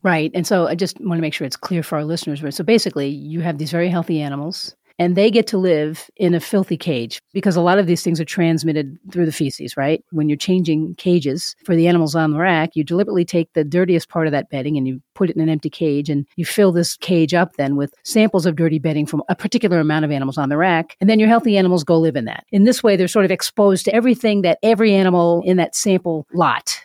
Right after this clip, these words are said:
was exposed to. And like you say, they run around in this stuff for three months. And the idea literally is to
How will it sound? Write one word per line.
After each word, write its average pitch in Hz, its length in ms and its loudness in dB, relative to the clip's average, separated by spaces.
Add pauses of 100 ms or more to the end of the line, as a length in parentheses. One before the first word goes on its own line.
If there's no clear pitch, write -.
was 165 180 -4
exposed 160 540 -4
to. 139 220 -6
And 135 140 -6
like 147 200 -4
you 175 60 -2
say, 139 200 -4
they 143 120 -4
run 156 180 -4
around 151 220 -2
in 147 80 -2
this 147 140 -6
stuff 139 280 -8
for 131 300 -8
three 175 240 2
months. 151 360 -2 (100)
And 160 120 -2
the 170 60 2
idea 165 460 6
literally 147 480 0
is 139 280 -6
to 127 300 -4